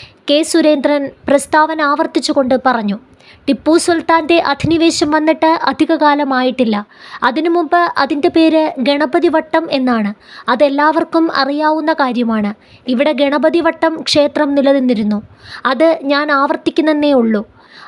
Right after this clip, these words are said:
ആയിരത്തി തൊള്ളായിരത്തി എൺപത്തിനാലിൽ പ്രമോദ് മഹാജനാണ് ഇക്കാര്യം പറഞ്ഞതെന്നും കെ സുരേന്ദ്രൻ വാർത്താ സമ്മേളനത്തിൽ പറഞ്ഞു. ഈ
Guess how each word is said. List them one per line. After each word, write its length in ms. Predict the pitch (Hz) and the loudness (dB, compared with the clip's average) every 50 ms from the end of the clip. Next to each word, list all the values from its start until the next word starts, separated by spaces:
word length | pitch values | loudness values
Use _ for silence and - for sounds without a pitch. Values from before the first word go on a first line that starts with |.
| - 233 | -4 -2
ആയിരത്തി 240 | 262 277 302 - 330 262 | -2 0 0 -2 -2 0
തൊള്ളായിരത്തി 420 | 311 311 311 311 311 311 311 311 302 285 | 0 2 2 2 0 0 2 2 2 2
എൺപത്തിനാലിൽ 600 | 285 269 302 - 320 302 311 311 311 302 302 302 311 - - - | 2 2 0 0 0 0 0 2 2 2 0 0 -2 -4 -4 -2
പ്രമോദ് 420 | 294 285 277 285 302 320 - 370 349 311 | 0 0 0 0 -2 -2 0 0 2 2
മഹാജനാണ് 720 | 311 302 - 311 320 320 254 320 311 302 302 294 285 277 262 226 208 - _ - - 285 | 0 0 2 0 0 2 0 0 0 0 0 -2 0 0 -2 -2 -4 -6 _ -6 -6 -6
ഇക്കാര്യം 400 | - - 311 311 302 302 320 269 240 | -2 0 0 0 2 0 -2 0 0
പറഞ്ഞതെന്നും 580 | 285 277 277 294 330 302 311 285 277 277 240 220 247 - - - - | 0 0 0 -2 -2 0 0 0 0 0 -2 -4 -6 -10 -8 -2 0
കെ 100 | 277 294 320 - | 0 0 0 0
സുരേന്ദ്രൻ 480 | - 320 302 302 302 285 294 294 294 294 - - 220 | 0 2 2 2 2 2 0 -2 -2 -4 -6 -4 0
വാർത്താ 320 | 262 269 285 - - 320 330 320 - | 2 2 2 2 0 0 0 0 0
സമ്മേളനത്തിൽ 580 | 320 294 285 294 285 277 277 269 277 277 254 247 - - - - | -2 0 0 0 0 0 -2 -2 0 0 0 0 -2 -4 -2 -2
പറഞ്ഞു. 300 | 269 262 247 220 202 214 - | -2 -2 -2 -4 -6 -2 2
ഈ 20 | 330 | 2